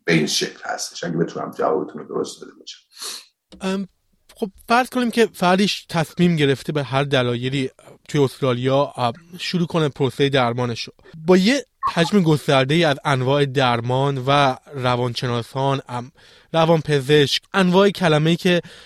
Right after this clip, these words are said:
Speaker 2: شاید ما حتی فرقش هم ندونیم روبرو می‌شه. یه توضیح می‌دید که در واقع به طور کلی اگه بخوام اینا رو تقسیم بندیم کنیم به چه شکلی هستش؟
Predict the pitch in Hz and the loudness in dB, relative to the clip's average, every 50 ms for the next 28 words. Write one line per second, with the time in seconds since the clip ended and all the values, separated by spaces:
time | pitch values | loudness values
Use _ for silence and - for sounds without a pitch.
0 | - - - - 190 180 196 196 196 202 202 - - 160 165 180 180 185 - - | -18 -4 0 2 4 4 4 4 4 2 0 0 2 2 4 4 4 4 2 2
1 | 170 156 156 151 143 135 131 131 143 147 147 139 131 123 127 135 139 - - 349 | 2 2 2 2 2 2 0 0 0 0 0 0 -2 -2 -4 -6 -8 -6 -6 -6
2 | - - - 262 254 240 202 247 262 247 254 247 240 196 - 214 180 180 165 165 | -6 -4 0 0 0 0 0 0 0 0 0 0 -2 -2 -2 0 2 4 4 2
3 | 160 156 175 180 - - - - - - _ - - - 175 208 202 190 - - | 2 2 0 0 0 -4 -12 -20 -20 -20 _ -12 -6 -2 2 4 2 2 4 2
4 | 196 175 170 180 190 185 202 185 160 123 175 151 143 156 165 - 170 160 143 - | 4 4 6 6 4 4 4 2 0 0 -2 0 0 0 -2 -2 -2 -4 -4 -4
5 | - - 147 143 143 139 135 139 139 131 127 143 139 143 147 131 - - 151 - | -4 -4 -2 0 2 2 2 0 -2 -4 -2 -2 -2 -2 -2 -4 -4 -4 -4 -2
6 | - 139 120 - 131 120 123 117 113 - - - 127 - - - | -2 -2 -4 -4 -6 -6 -6 -6 -8 -8 -12 -14 -14 -14 -16 -20